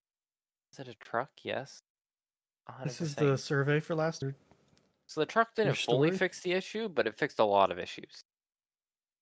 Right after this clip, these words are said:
Speaker 2: Okay.
Speaker 1: But
Speaker 2: That's
Speaker 1: it fixed a
Speaker 2: so
Speaker 1: lot.
Speaker 2: dumb. So dumb.
Speaker 1: Like, it,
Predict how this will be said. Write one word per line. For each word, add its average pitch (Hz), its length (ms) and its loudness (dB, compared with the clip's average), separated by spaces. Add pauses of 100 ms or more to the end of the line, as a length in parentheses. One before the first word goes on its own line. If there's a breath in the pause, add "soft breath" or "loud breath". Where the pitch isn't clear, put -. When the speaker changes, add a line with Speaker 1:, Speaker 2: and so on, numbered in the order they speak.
(680)
Speaker 2:
Okay. - 320 -4 (1500)
Speaker 1:
But - 60 4
Speaker 2:
That's 123 180 6
Speaker 1:
it - 20 8
fixed 147 60 10
a - 60 12
Speaker 2:
so 202 100 12
Speaker 1:
lot. 98 180 6
Speaker 2:
dumb. 147 320 8 (300 loud breath)
So 247 480 6
dumb. 185 540 6 (200)
Speaker 1:
Like, 110 240 -2
it, 113 160 0